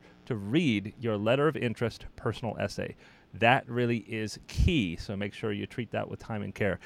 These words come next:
That actually was one of the things that first made me ta-, pay attention to that thread,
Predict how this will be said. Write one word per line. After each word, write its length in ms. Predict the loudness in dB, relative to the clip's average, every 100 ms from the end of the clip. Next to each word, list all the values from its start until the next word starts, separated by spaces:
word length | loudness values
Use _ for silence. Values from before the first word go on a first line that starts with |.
| -14 -2 10
That 180 | 12
actually 220 | 12 10 4
was 180 | 4
one 100 | 2
of 60 | 0
the 60 | 0
things 180 | -2
that 140 | -4 -2
first 240 | -2 0
made 120 | -2
me 80 | 2
ta-, 200 | 6 6 4
pay 160 | -2 4
attention 640 | 8 8 8 0 -2 -4 -8 -20 -20 -10 0
to 120 | 4
that 180 | 2 2
thread, 480 | 8 12 10 8